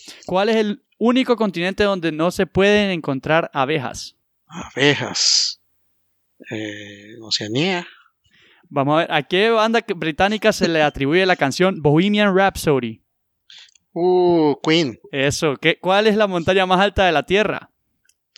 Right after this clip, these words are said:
Speaker 2: El Monte Everest.
Speaker 1: Muy bien, ¿cuántos días tiene un año bisiesto?
Speaker 2: Trescientos sesenta y seis.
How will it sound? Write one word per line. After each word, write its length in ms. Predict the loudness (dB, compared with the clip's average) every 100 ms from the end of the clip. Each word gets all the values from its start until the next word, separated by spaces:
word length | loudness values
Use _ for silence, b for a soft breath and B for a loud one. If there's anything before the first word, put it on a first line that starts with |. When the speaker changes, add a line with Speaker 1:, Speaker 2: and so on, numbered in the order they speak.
| b b b b b _
Speaker 2:
El 240 | -2 0 0
Monte 300 | -2 0 2
Everest. 400 | 2 -2 -6 -6
Speaker 1:
Muy 200 | 0 0
bien, 360 | 2 2 2 0
¿cuántos 240 | 0 0 0
días 160 | 0
tiene 180 | 0 -2
un 100 | 0
año 200 | 0 0
bisiesto? 640 | -2 -4 0 0 -2 -6 -10 -12 _ _ _ _ _ _ _ _ _ _ _ _ _ _ _ _ _ _ _ _ _
Speaker 2:
Trescientos 520 | -4 -2 -2 -4 -2 0
sesenta 340 | 0 -2 -2
y 40 |
seis. 400 | -2 0 -2 -6